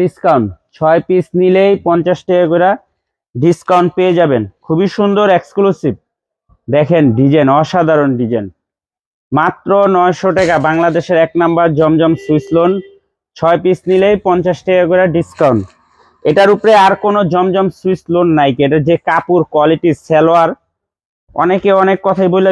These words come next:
বিক্রি করবো, কিন্তু আপনারা যদি নেন, একটু সরাসরি দোকানে এসে নিয়েন। দেখেন খুবই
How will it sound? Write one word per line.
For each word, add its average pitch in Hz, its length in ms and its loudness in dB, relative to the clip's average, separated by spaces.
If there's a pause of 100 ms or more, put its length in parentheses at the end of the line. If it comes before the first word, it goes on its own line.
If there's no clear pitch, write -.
বিক্রি 190 280 -4
করবো, 180 220 0 (120)
কিন্তু 175 220 -2
আপনারা 170 220 2 (260)
যদি 160 140 -2 (120)
নেন, 180 180 0 (120)
একটু - 140 -10 (100)
সরাসরি 196 340 0 (120)
দোকানে 175 320 0
এসে 151 160 -6 (100)
নিয়েন। 101 200 -6 (680)
দেখেন 135 240 2 (100)
খুবই 170 200 2